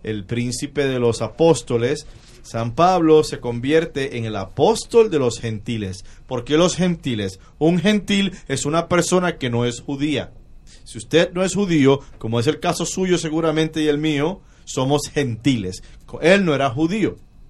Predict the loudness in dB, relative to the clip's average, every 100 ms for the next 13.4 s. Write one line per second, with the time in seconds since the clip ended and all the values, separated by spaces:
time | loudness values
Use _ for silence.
0 | -20 -20 -20 -20 -20 -20 -20 -4 -2 2
1 | 2 2 0 -2 0 0 -2 -2 0 0
2 | 0 -4 -12 -20 -20 -20 -20 -20 -20 2
3 | 4 4 0 -6 -6 -4 -2 -4 -6 -6
4 | -6 -8 -12 -20 -20 -20 -20 -20 -18 -6
5 | -2 4 4 2 -2 0 -2 -2 -10 -8
6 | -10 -10 -14 -20 -20 -6 -4 -2 -4 -4
7 | 0 2 4 4 4 0 -2 -6 -6 -4
8 | -2 -4 -6 -16 -4 -2 -2 -4 -6 -4
9 | -6 -4 -2 -2 0 0 -2 -10 -16 -20
10 | -20 -20 -20 -14 2 2 2 -2 0 -2
11 | 2 2 2 4 2 2 -8 -2 -2 2
12 | 0 6 6 6 2 0 0 -2 2 0
13 | 0 -6 -6